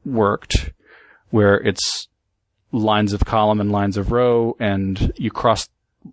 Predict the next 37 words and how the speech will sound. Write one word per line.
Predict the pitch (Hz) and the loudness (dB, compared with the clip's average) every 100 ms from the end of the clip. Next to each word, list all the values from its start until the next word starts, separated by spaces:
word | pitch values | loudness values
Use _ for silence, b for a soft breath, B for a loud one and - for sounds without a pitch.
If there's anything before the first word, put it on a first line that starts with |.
| _ | _
one | - 127 117 113 | -8 0 2 4
with | 101 | 0
the | - 107 | 2 2
other, | 110 113 | 4 4
and | - 104 | 2 0
you | 104 | 0
get | 104 | 2
a | 98 | 0
signal | - 104 101 | 2 2 2
on | 92 | 2
this | 104 139 | 2 0
pin, | - 135 113 107 B B B B B _ - | 2 2 4 0 B B B B B _ -2
and | 101 98 98 | 0 2 2
it | 101 - | 0 0
becomes | 110 - 95 92 - - | -2 0 0 0 -4 0
a | 90 90 90 90 104 160 _ _ _ _ _ _ | 2 2 0 -2 -4 -10 _ _ _ _ _ _
keystroke. | - 127 - 95 - - - - | -2 0 2 0 -2 -10 -12 -12
And | 107 95 92 - - - - - _ | -6 -4 -4 -6 -10 -14 -18 -20 _
so | - - | -8 -2
I | |
said, | 123 | 2
"Well, | 147 - - - | 2 2 -2 -6
I, | 101 - _ _ - | -6 -8 _ _ -8
I | |
think | 101 139 | -4 -2
I | |
can | - 95 - _ _ _ _ _ | -2 -4 -6 _ _ _ _ _
figure | - 120 104 | -4 -2 0
that | 90 110 | 0 -2
much | 87 - | -4 -6
out. | - - - | -4 -4 -8
It's | - - - b b b - | -14 -12 -14 b b b -2
voltage | 110 107 107 | 0 2 2
on | 98 | 2
this | 101 - | 2 0
pin | - 104 101 104 | 0 0 0 -2
equals, | 98 98 95 - - | -2 -2 -2 -2 -8